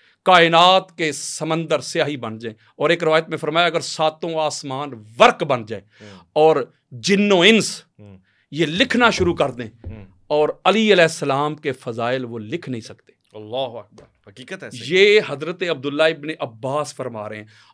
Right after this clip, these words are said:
Speaker 1: और यही अकीदा इमाम अहमद बिन हंबल का है।
Speaker 2: ठीक है।
Speaker 1: इमाम अहमद बिन हंबल भी यही कहते हैं कि जितने फजाइल सही सनद के साथ,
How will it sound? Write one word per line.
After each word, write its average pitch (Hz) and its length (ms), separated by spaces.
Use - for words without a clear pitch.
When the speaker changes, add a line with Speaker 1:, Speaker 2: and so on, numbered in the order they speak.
Speaker 1:
और 160 160
यही 196 440
अकीदा 175 540
इमाम 160 360
अहमद 160 320
बिन 139 240
हंबल 143 340
का 113 140
है। - 180
Speaker 2:
ठीक 131 220
है। - 80
Speaker 1:
इमाम 180 360
अहमद 196 280
बिन 165 240
हंबल 185 380
भी 214 140
यही 214 100
कहते 202 320
हैं 196 80
कि 180 80
जितने 220 880
फजाइल 175 680
सही 262 600
सनद 240 300
के 190 120
साथ, 127 260